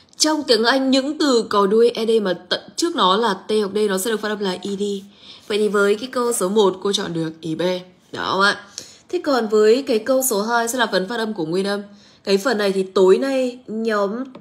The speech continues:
chuyên đề chín sẽ được học nhớ. Đó ạ. Với cái câu số hai, cô có ý A. Chợ ý A đọc là threat. Chợ đọc là threat. Âm đấy của cô sẽ được phát âm là âm E. Được không ạ? Rồi, thế còn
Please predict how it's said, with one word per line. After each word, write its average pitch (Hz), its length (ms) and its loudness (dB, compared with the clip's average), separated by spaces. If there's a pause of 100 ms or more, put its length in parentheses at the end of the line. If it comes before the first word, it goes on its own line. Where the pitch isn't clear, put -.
(240)
chuyên 247 340 -4
đề 196 260 0
chín 202 360 -4
sẽ 247 240 -8
được 214 140 -8
học 175 300 -12 (120)
nhớ. 170 420 -4 (120)
Đó 143 220 -4
ạ. 220 200 0 (640)
Với 254 520 6
cái 240 120 2
câu 269 240 2
số 247 180 -2
hai, 240 260 -6
cô 240 180 -6
có 190 340 -2
ý 185 120 -4
A. 208 360 -8 (1000)
Chợ 294 140 -2
ý 220 120 4
A 262 160 2
đọc 214 240 0
là 202 160 0
threat. 226 360 -6 (520)
Chợ 269 200 0
đọc 214 220 2
là 208 160 2
threat. 202 440 -8 (460)
Âm 226 120 -6
đấy 233 120 6
của 196 160 -2
cô 220 180 4
sẽ 240 100 -4
được 202 160 -2
phát 220 100 -4
âm 214 120 -4
là 190 120 -2
âm 190 280 -4
E. 196 280 -6 (380)
Được 165 160 -8
không 190 160 -4
ạ? 196 180 -4 (420)
Rồi, 226 280 2
thế 339 220 -2
còn 226 240 -2